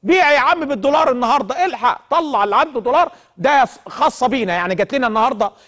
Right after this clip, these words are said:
م-، بشكر كل الناس اللي بعتوا لنا هذه الفيديوهات، جايه من عده محافظات في الصعيد. شايفين؟ خرجت الناس تبيع الدولار.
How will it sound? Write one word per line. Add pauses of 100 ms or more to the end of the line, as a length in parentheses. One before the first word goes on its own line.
(100)
م-،
بشكر
كل
الناس
اللي
بعتوا
لنا
هذه
الفيديوهات، (480)
جايه
من
عده
محافظات
في
الصعيد. (500)
شايفين؟ (960)
خرجت
الناس
تبيع
الدولار.